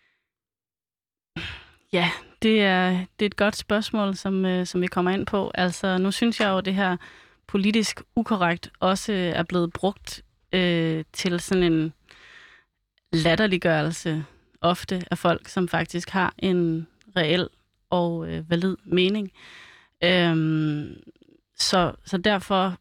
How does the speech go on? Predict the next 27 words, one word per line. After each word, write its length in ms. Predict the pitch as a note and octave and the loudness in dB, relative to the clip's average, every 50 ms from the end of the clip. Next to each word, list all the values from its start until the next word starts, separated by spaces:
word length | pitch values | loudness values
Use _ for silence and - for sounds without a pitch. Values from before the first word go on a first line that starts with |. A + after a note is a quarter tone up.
| _ _ _ _ - - - - _ _ _ _ _ _ _ _ _ _ _ _ _ _ _ _ _ _ _ - | _ _ _ _ -20 -20 -20 -20 _ _ _ _ _ _ _ _ _ _ _ _ _ _ _ _ _ _ _ -2
på 60 | - G3 | 0 2
mange 240 | F#3 F3 F#3 G3 | 2 4 4 4
måder, 160 | G3+ G3+ F#3+ F#3+ | 4 2 2 0
synes 240 | - G#3 G3 F#3+ | 0 -2 -2 -2
jeg, 100 | - F#3 | -2 -4
politisk 520 | - - F3+ F3+ F#3+ F#3+ G3 - - - - | -4 -4 -2 -2 0 0 -2 -4 -4 -8 -12
ukorrekt, 420 | G#3 - G3+ F3+ D#3+ D#3 D#3 - - | -6 -6 -2 0 0 0 0 -2 -4
altså 220 | D#3 E3 - E3 | -6 -4 -4 -6
selve 320 | - - F#3 F#3 F#3 F#3 | -4 -2 -2 0 0 -2
det 220 | E3+ F3+ F3+ F3 - | 0 0 -2 -2 -2
begreb, 460 | - F3 E3+ - F#3 F3 F3 - - | -4 -6 -4 -2 -2 -2 -2 -2 -8
har 240 | - - - F3+ F3 | -10 -2 0 0 0
på 220 | - - - F3+ | -2 -2 -2 0
en 100 | E3+ F3 | 2 2
måde 300 | E3+ E3+ E3+ F3 F3+ F#3+ - - - - - - - _ _ _ _ _ _ _ _ _ _ _ _ _ _ _ _ - - | 2 2 2 2 0 -2 -4 -10 -20 -20 -20 -20 -20 _ _ _ _ _ _ _ _ _ _ _ _ _ _ _ _ -6 -4
mistet 720 | C#3 G2 B2 G3 G#3 A3 - - - G#3+ G3 F3+ E3+ E3 F3 - | -4 0 2 2 2 2 0 0 0 2 2 2 0 -6 -12 -14
sin 240 | - - G#3 F#3+ F#3 | -6 -2 2 2 4
mening 300 | F#3 G3 A3 A#3+ A#3 G3+ | 4 4 2 2 2 0
lidt, 300 | F3+ E3+ - - - - | -2 -2 -4 -6 -16 -18
fordi 320 | _ - F#3+ - A#3 A3+ F3 | _ -8 -4 -2 0 -2 0
det 160 | G#3 G3 F#3+ | -2 -4 -2
bliver 220 | F#3+ F#3+ F3 E3 | 0 0 0 0
forbundet 480 | E3 - F#3 F3 - F3+ F3+ F3 F3 F3 | 0 -2 -4 -2 0 0 2 2 2 0
med 240 | E3+ D#3+ D#3+ E3 F3 | 0 2 0 0 -2
sådan, 400 | - - E3+ D#3+ D3 C#3+ C#3+ - | -2 -2 -2 0 0 -2 -4 -2
"Ah, 400 | B2 B2 C3+ D#3+ D#3 D#3 D3+ D3+ | 0 0 2 2 2 0 0 -2
nu, 400 | D#3 E3 E3+ F3 E3+ E3 D#3+ - | 0 0 0 2 2 0 -2 -6